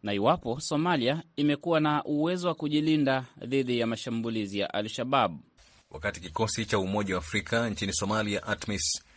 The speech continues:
Speaker 2: kikijiandaa kuondoa wanajeshi elfu mbili mwishoni mwa mwezi huu wa Juni, jeshi la taifa la Somalia linakabiliwa na mtihani wake wa kwanza mkubwa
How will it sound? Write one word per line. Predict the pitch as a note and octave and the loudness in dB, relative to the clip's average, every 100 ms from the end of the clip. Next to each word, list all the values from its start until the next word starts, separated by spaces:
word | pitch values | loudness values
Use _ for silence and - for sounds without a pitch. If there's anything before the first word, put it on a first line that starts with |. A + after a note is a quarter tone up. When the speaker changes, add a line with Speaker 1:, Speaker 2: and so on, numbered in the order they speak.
| - _ | -20 _
Speaker 2:
kikijiandaa | - D#2+ F2 F2+ F2 F2 A#2 | -8 -6 -2 -2 0 2 2
kuondoa | A#2 G2 F#2 G2+ G2 | 0 -4 0 4 4
wanajeshi | F#2 F2 G#2 - A2+ | 2 0 -2 -2 -4
elfu | F#2+ G2 | -4 -4
mbili | G2 A2+ D2 G#2 _ _ - | -2 -2 -4 -10 _ _ -12
mwishoni | D2 D2 G#2 A2+ | -6 0 0 2
mwa | G2+ | 0
mwezi | F#2 D#2 E2 | -2 -2 -2
huu | F2+ | -2
wa | F2 D#2 | -2 -2
Juni, | F#2 G2+ G2+ G2 - _ - _ | -2 -2 -2 -6 -12 _ -20 _
jeshi | C#2+ F2 - G2 | -2 0 2 0
la | F2+ | 0
taifa | F#2 F#2 G2+ | -2 -2 -2
la | F2+ | -2
Somalia | F2+ F2+ G#2 G#2 G2 F#2 - _ _ _ | -2 0 0 0 -2 -4 -14 _ _ _
linakabiliwa | D2+ C#2 D#2 D2+ D#2+ G2 | -10 -6 -4 -4 -2 -2
na | F#2+ | -2
mtihani | D#2+ F2+ F2 | -2 -2 -2
wake | F2+ G2+ G#2+ | -2 -2 0
wa | F#2+ | -2
kwanza | - - B2+ E2+ E2+ | -2 -2 -2 -2 -4
mkubwa | E2 D#2 C2 B1+ | -6 -8 -8 -10